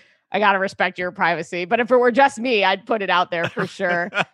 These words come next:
Speaker 2: And you've had great
Speaker 1: Um,
Speaker 2: guests. Like, you have Mateo Lane, who I love, and Emma
Speaker 1: Isn't he the
Speaker 2: Willman.
Speaker 1: best?
Speaker 2: They both
Speaker 1: Yeah.
Speaker 2: are, and I listen to their show, too, and they're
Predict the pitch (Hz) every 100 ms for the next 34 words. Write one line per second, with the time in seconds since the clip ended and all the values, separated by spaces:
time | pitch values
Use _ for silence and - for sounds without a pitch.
0 | - 156 - - _ - - - 151 185
1 | 262 208 180 180 160 156 165 127 - 127
2 | 113 143 143 135 156 147 143 139 127 139
3 | 123 117 117 110 110 123 117 117 123 120
4 | 120 127 123 123 120 226 262 330 - 285
5 | 262 269 - - - 139 202 247 240 208
6 | 156 131 135 151 170 151 151 143 120 120
7 | - 113 107 - 131 117 107 123 156